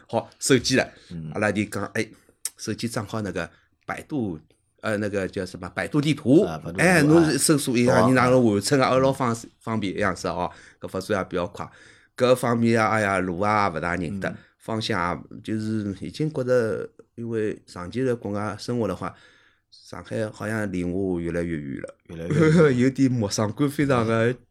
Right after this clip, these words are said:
Speaker 1: 强。
Speaker 2: 嗯。
Speaker 1: 虽然我也是生活了当初出生、读书、工作，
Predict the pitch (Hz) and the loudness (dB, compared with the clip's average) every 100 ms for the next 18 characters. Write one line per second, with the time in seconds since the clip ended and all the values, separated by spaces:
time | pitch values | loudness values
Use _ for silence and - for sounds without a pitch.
0 | - 113 98 120 - 175 170 147 135 123 | -6 -4 -2 -4 -2 2 2 2 2 2
1 | 117 113 127 120 - - - _ _ - | 0 2 0 -2 -16 -20 -20 _ _ -6
2 | 143 131 120 120 127 123 - 123 117 107 | -4 0 0 0 -2 -4 -4 -2 0 0
3 | 101 110 110 _ _ - 104 120 120 120 | -2 -6 -10 _ _ -8 -4 0 0 0
4 | 120 _ _ _ - 87 - - 104 113 | -4 _ _ _ -12 -10 -6 -4 -2 0
5 | 120 - - - 127 127 123 - 117 - | 2 0 -6 -8 -4 -4 -6 -6 -2 -2